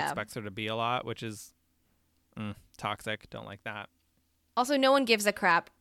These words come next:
Speaker 1: that you were smart when you come to vet school. Like, they were all smart. You know what I mean?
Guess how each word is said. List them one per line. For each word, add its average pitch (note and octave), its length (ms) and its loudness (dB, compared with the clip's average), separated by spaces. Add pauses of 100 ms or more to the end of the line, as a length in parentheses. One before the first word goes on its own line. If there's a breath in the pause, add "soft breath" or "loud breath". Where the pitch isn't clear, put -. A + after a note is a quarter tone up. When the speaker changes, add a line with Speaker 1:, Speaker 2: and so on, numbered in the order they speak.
(180)
Speaker 1:
that F#3+ 180 0
you F#3 120 -2
were F3+ 100 0
smart E3 420 -6
when F3 140 -6
you E3+ 100 -6
come F3 160 -8
to D3+ 80 -6
vet D#3 220 -6
school. D#3 200 -4
Like, D3+ 160 -8
they E3 100 -4
were D#3+ 120 -2
all - 220 -4
smart. - 380 -10
You G#3 100 -6
know A3+ 60 -2
what A#3+ 100 -2
I A#3+ 80 -2
mean? B3 320 -4